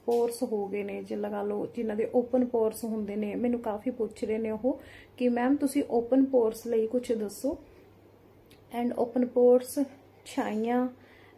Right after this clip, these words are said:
and ਲਗਾ ਲਓ, ਕ੍ਰੰਪਿੰਗ ਆਉਣ ਲੱਗ ਗਈ ਆਪਣੇ face ਦੇ ਉੱਪਰ and ਕਾਫੀ ਜ਼ਿਆਦਾ ਆਪਾਂ ਨੂੰ ਝੁਰੜੀਆਂ ਵਗੈਰਾ ਪੈ ਰਹੀਆਂ ਨੇ,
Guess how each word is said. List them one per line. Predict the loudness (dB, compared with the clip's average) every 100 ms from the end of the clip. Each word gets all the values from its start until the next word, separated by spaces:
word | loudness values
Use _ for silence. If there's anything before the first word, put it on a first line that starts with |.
| -4 -2 0
and | -2 0 0 0 0
ਲਗਾ | -2 0
ਲਓ, | 0 2 2
ਕ੍ਰੰਪਿੰਗ | 0 -2 2 2 2 2 2 2
ਆਉਣ | -6 -4
ਲੱਗ | -4 -4
ਗਈ | -4
ਆਪਣੇ | -4 -4 -4
face | 0 0 0
ਦੇ | -2
ਉੱਪਰ | -2 -2 -2 0 0 -4 -16 -20 -20 -10 -6 -4 -4
and | -2 0 0 0
ਕਾਫੀ | -2 0 -2
ਜ਼ਿਆਦਾ | 0 -2 0 -2
ਆਪਾਂ | -2 -4
ਨੂੰ | -4
ਝੁਰੜੀਆਂ | -2 0 0 0 0
ਵਗੈਰਾ | 0 -2 -2
ਪੈ | -2 -2 -2
ਰਹੀਆਂ | -2 -6
ਨੇ, | -4 -4